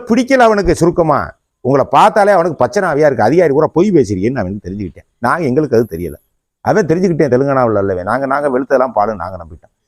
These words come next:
அதனால எதுக்கு இதை சொல்றோம்னா, நீங்க எந்த உறுதி கொடுத்தாலும் நீங்க நடக்கிறது இல்ல, அரசாங்கமும் நடத்துறது இல்ல, நீங்கள் நடத்துறதும் இல்ல. இப்ப ஸ்டாலின் எப்படி பாத்தீங்களா இல்லையா? "இந்த தொகுப்பூதிய ஆசிரியர் பூரா நான் பெர்மனன்ட் ஆவேன்னு" தேர்தல் அறிக்கையை விட்டாரு. நாலு வருஷம் ஆச்சு, இன்னும் ஆக்க முடியுதா? அப்ப பொய் பேசிடுறது, ஆட்சியை பிடிக்கிறக்கா பொய் பேசுறது. அது மாதிரி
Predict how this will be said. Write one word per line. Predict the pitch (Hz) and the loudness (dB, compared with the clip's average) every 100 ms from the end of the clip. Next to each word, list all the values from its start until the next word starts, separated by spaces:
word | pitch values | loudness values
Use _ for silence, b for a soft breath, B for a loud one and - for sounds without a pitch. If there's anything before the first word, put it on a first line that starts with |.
| _ | _
அதனால | - 196 156 | -2 2 4
எதுக்கு | 208 220 | 2 2
இதை | 214 | 0
சொல்றோம்னா, | 165 156 165 147 110 b | 2 0 0 0 -2 b
நீங்க | b 226 226 | b 0 4
எந்த | 196 214 247 | 4 4 2
உறுதி | 247 240 | 2 0
கொடுத்தாலும் | 214 202 226 | 0 0 0
நீங்க | 190 | 0
நடக்கிறது | 175 214 214 | 0 2 0
இல்ல, | 180 135 87 - | 2 0 -2 -4
அரசாங்கமும் | 131 175 220 226 240 220 | -2 0 2 2 2 0
நடத்துறது | 196 202 | 2 2
இல்ல, | 180 165 131 - | 2 2 0 -6
நீங்கள் | - 170 220 202 | -2 2 2 2
நடத்துறதும் | 147 131 131 117 | 2 2 2 2
இல்ல. | 104 | 2
இப்ப | 123 | 0
ஸ்டாலின் | 156 185 202 | 2 2 2
எப்படி | 180 175 | 2 0
பாத்தீங்களா | 170 160 165 | 0 0 0
இல்லையா? | 156 151 147 _ _ - | 0 0 -2 _ _ -2
"இந்த | 165 | 0
தொகுப்பூதிய | 156 214 185 190 175 | 2 2 4 2 4
ஆசிரியர் | 170 165 156 147 | 4 2 2 2
பூரா | 196 | 0
நான் | 185 131 | 0 0
பெர்மனன்ட் | 196 190 170 | 0 0 0
ஆவேன்னு" | 160 156 | -2 2
தேர்தல் | 160 170 | 2 2
அறிக்கையை | 147 135 135 | 0 0 0
விட்டாரு. | 117 123 95 _ _ | 2 0 -2 _ _
நாலு | - 151 233 233 | -2 2 4 4
வருஷம் | 214 226 | 4 4
ஆச்சு, | 202 | 2
இன்னும் | 170 170 | 2 0
ஆக்க | 180 180 | 2 2
முடியுதா? | 156 151 135 135 _ _ | 2 4 2 0 _ _
அப்ப | - 262 247 | 0 2 4
பொய் | 302 | 2
பேசிடுறது, | 302 277 226 220 180 139 - - | 4 4 4 2 2 2 -2 -2
ஆட்சியை | 180 185 175 | 0 2 0
பிடிக்கிறக்கா | 156 160 151 170 | 0 0 2 0
பொய் | 156 175 | 2 2
பேசுறது. | 156 131 | 4 4
அது | 131 | 2
மாதிரி | 165 208 | 4 0